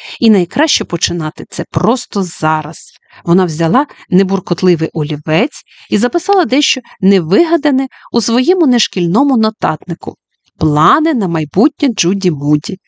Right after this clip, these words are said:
Правильно писати слова «черепаха» і «зигзаг»,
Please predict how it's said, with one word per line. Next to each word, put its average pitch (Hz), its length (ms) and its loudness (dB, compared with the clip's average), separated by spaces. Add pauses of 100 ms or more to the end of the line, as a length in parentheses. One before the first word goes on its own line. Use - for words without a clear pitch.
(460)
Правильно 294 440 2
писати 214 480 -2
слова 175 520 0
«черепаха» 233 760 0
і 269 300 -2
«зигзаг», 160 580 0